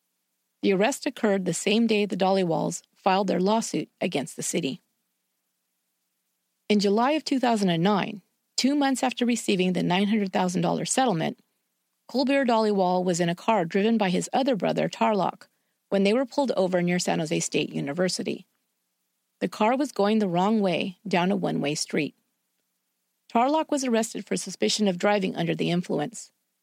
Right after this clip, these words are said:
Colbert was found to have three grams of cocaine in his possession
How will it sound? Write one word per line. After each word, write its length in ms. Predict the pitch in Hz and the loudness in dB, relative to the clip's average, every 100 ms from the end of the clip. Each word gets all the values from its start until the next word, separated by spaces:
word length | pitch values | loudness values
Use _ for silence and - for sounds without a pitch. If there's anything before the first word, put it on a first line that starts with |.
| _ _ _ _ _ _ | _ _ _ _ _ _
Colbert 380 | 226 185 208 277 | -2 2 2 2
was 160 | 294 | -2
found 240 | - 233 226 | 0 0 2
to 60 | |
have 200 | 190 190 | 0 -2
three 240 | - - 226 | -4 -4 0
grams 320 | 233 226 220 | 2 0 0
of 100 | 202 | -2
cocaine 440 | 190 175 220 214 | -4 -2 0 0
in 100 | 180 | 0
his 140 | 180 - | -2 -4
possession 640 | - 196 202 - - 185 | -4 -2 -4 -4 -6 -8